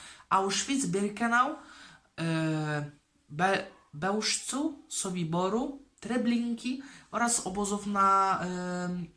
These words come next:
na terenie Niemiec, między innymi Sachsenhausen, Dachau,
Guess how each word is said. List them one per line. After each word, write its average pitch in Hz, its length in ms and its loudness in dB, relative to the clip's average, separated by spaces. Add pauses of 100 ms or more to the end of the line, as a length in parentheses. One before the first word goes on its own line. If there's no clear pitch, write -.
(720)
na 175 180 -2
terenie 196 340 -2
Niemiec, 160 540 0
między 165 320 0
innymi 165 460 2
Sachsenhausen, 214 1080 0
Dachau, 196 560 4